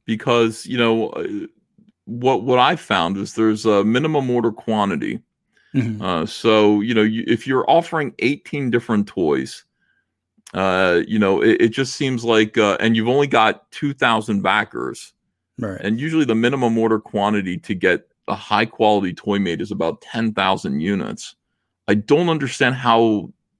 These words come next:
Speaker 1: I don't understand the math, Tommy. I don't understand how they're <laughs> doing that.
Speaker 2: Yeah, I
Speaker 1: Unless
Speaker 2: mean
Speaker 1: they have a warehouse of toys, or they're, they're just paying for the production, and then they, they
Speaker 2: Possibly.
Speaker 1: probably sell the toys through Big Bad Toys or something like that, you know,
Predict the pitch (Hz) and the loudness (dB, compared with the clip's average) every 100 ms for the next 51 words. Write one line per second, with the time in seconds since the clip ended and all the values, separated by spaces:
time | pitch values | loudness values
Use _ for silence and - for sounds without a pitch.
0 | _ 110 123 147 127 - 123 107 98 110 | _ -2 0 -2 -4 -2 0 2 2 2
1 | 92 - - 55 58 65 95 98 95 - | 0 -8 -8 -6 -4 -4 -2 -4 -6 -6
2 | 92 95 92 85 80 - _ 127 - 127 | -4 -2 -2 -2 -10 -16 _ -8 -6 -10
3 | 123 - - 131 135 151 151 190 185 - | -10 -10 -12 -8 -2 2 6 6 4 0
4 | 156 180 185 160 127 113 110 143 151 135 | 2 4 6 4 4 0 2 4 4 2
5 | 123 - 104 131 117 - - - - 175 | 2 0 0 4 4 2 -16 -12 4 6
6 | 202 139 117 104 110 131 123 104 113 113 | 8 8 6 2 2 4 4 4 2 0
7 | 123 123 - - 151 147 127 110 117 107 | 0 -8 -12 -6 -4 -2 -4 -4 -4 -4
8 | - 117 113 - 104 95 - _ _ _ | -2 2 2 0 -4 -4 -8 _ _ _
9 | 117 117 117 107 - 113 131 90 - 127 | 2 4 4 0 -2 0 0 0 -2 2
10 | 113 131 120 110 110 104 - 127 123 110 | 2 2 0 2 0 -2 0 0 2 -2
11 | - 110 107 101 - - 107 101 98 - | -4 -2 0 0 -4 -10 -4 -4 -6 -4
12 | 107 92 78 - - 135 127 120 117 104 | -2 0 -2 -2 -4 -2 4 4 4 0
13 | 90 - 98 87 76 73 - 85 71 52 | -6 -6 -8 -6 -6 -6 -8 -8 -6 -8
14 | - - 69 64 - | -12 -12 -10 -10 -12